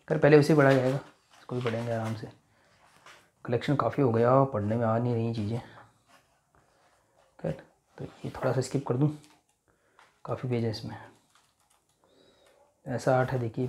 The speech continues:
पेज इसमें भी भाई टू हंड्रेड तो नहीं होंगे निश्चित रूप से, इसमें वन ट्वेंटी फ़ाइव पेज हैं और आगे बढ़ रही है स्टोरी, वन थर्टी तक होंगे, उससे ज़्यादा नहीं होंगे। ये ग्लोसरी है, सचित्र, वाह, पढ़ लेते हैं एक दो, क्या चीज़ है ये? अयोध्या, capital of कोशला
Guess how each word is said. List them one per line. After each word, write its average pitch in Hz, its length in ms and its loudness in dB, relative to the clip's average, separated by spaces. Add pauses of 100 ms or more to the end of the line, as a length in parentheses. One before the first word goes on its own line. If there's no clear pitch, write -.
पेज 123 360 -6
इसमें 131 280 -4
भी 127 60 -2
भाई 120 160 -4 (800)
टू 175 80 8
हंड्रेड 185 220 8
तो 185 60 4
नहीं 170 160 4
होंगे 180 160 4
निश्चित 151 240 0
रूप 143 120 -2
से, 147 80 -6
इसमें 139 300 -6
वन 147 220 0 (280)
ट्वेंटी 131 200 -4
फ़ाइव 131 260 -4 (100)
पेज 123 160 -4
हैं 139 240 -4
और 127 180 -2
आगे 127 180 2
बढ़ 120 180 0
रही 123 120 0
है 117 60 -2
स्टोरी, 127 280 -4
वन 135 140 4
थर्टी 131 260 0
तक 139 140 4
होंगे, 123 200 0
उससे 120 100 -2
ज़्यादा 117 180 -2
नहीं 113 100 -8
होंगे। 117 200 -6
ये 127 200 2 (580)
ग्लोसरी 131 380 4
है, 135 180 6
सचित्र, 135 500 -4
वाह, 127 180 0 (1120)
पढ़ 143 120 0
लेते 147 200 0
हैं 151 60 0
एक 151 60 -2
दो, 151 100 2
क्या 143 160 -4
चीज़ 131 180 -4
है 139 60 2
ये? 165 140 -2 (220)
अयोध्या, 127 460 2 (300)
capital 139 300 2
of 135 120 8
कोशला 120 440 -2